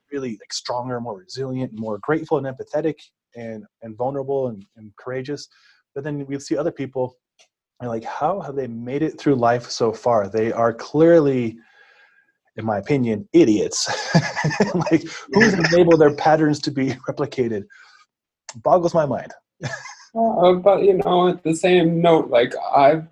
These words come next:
Speaker 2: met some people who have had such a high level of education, and it's like, you're s-, book smart, but how did you survive when you don't know how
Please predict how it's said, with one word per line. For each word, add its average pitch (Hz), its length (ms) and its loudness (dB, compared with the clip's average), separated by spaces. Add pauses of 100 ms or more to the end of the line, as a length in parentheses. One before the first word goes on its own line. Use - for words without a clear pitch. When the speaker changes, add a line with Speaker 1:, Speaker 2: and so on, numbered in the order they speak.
(180)
Speaker 2:
met 147 640 2
some - 280 -4
people 147 320 0
who 147 160 -4
have - 100 -12
had - 320 0
such - 320 0
a 120 80 2
high 120 300 2
level 127 420 2
of 95 180 -4
education, 104 800 -4 (120)
and 90 80 -6
it's 120 240 -8
like, 85 220 0 (760)
you're 143 160 2
s-, - 320 -10 (140)
book 269 200 0
smart, 113 540 0 (260)
but - 140 2 (160)
how 220 160 6
did 208 240 -2
you 170 140 -4
survive 143 680 4
when 131 160 0
you 131 100 2
don't 160 320 0
know 147 360 2
how 131 320 2